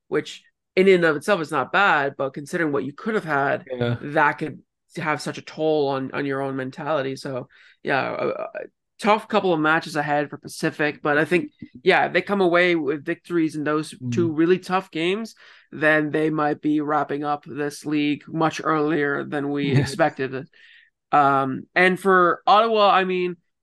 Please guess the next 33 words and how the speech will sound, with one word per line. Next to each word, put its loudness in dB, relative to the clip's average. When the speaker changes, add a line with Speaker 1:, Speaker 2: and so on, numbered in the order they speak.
Speaker 1:
it 0
was 0
a -4
pretty -8
decent -8
performance -4
from -8
Ottawa. 0
Defensively, -2
I 0
think -8
they -2
were 0
Speaker 2:
Mm. -2
Speaker 1:
really -2
good. -2
It -2
was 0
just -6
two -4
set -6
pieces -6
that -2
all 6
season 0
they've -2
been -6
struggling -4
with -4
defending -6
set -10
Speaker 2:
Mm. -4
Speaker 1:
pieces. -8